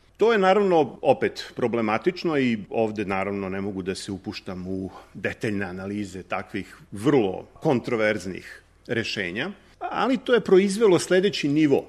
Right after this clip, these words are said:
Dakle, pokušavamo da dođemo do ove istinolikosti, da vidimo otkud uopšte to u celoj priči. Sledeći nivo rasprave je zapravo nastupa kada Karnead na drugi način rešava zapravo ovaj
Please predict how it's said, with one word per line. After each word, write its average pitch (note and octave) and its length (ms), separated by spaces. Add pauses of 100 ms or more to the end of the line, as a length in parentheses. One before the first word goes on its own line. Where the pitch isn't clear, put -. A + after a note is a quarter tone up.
Dakle, A#2 300
pokušavamo C#3+ 680
da A#2+ 100
dođemo A2+ 500
do G2 160
ove A2 380
istinolikosti, A2+ 880
da F2 120
vidimo G2 380
otkud A2+ 460
uopšte B2 480 (280)
to C#3+ 140
u C3+ 80
celoj C3+ 320
priči. - 420 (580)
Sledeći A#3+ 540
nivo G3 240
rasprave E3 500
je B2+ 60
zapravo D3 460
nastupa C#3+ 500
kada A2+ 260
Karnead C3+ 720
na B2 180
drugi E3+ 280
način D#3 360
rešava B2+ 480
zapravo B2 600
ovaj B2+ 260